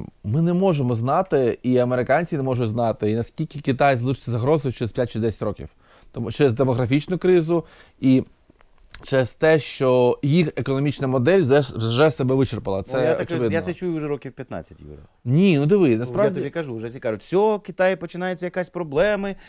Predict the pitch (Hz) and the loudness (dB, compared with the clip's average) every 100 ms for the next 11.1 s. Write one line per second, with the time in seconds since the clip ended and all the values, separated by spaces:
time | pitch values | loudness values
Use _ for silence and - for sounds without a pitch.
0 | - _ - 175 202 190 170 185 - 180 | -20 _ -6 -4 -2 -6 -6 -8 -6 -6
1 | 175 127 135 143 135 165 180 160 - 160 | -6 -8 -10 -8 -4 -2 0 -2 -2 0
2 | 160 226 226 - 233 214 202 190 196 190 | 2 0 0 0 0 2 0 2 2 0
3 | 175 185 - 147 175 190 110 117 131 127 | 2 0 0 -4 0 0 2 -2 -4 -4
4 | 147 139 135 131 127 123 120 117 113 113 | -2 0 2 2 4 4 4 4 2 2
5 | 185 - 156 170 135 165 220 190 147 135 | 0 2 4 4 4 2 2 0 0 0
6 | 135 131 131 175 147 143 127 131 170 147 | -2 -4 0 0 0 -2 -2 0 0 -2
7 | 135 - - 123 92 104 139 123 117 107 | -2 -4 0 0 0 -2 -2 -2 -4 -4
8 | 139 135 120 - - - - 104 104 107 | 0 0 0 -6 -20 -16 -6 -2 0 -2
9 | 107 - _ _ 131 147 139 120 131 127 | -4 -10 _ _ -2 0 2 0 0 0
10 | 151 - 208 240 240 - 123 156 180 131 | 0 2 2 2 -2 -2 2 6 6 4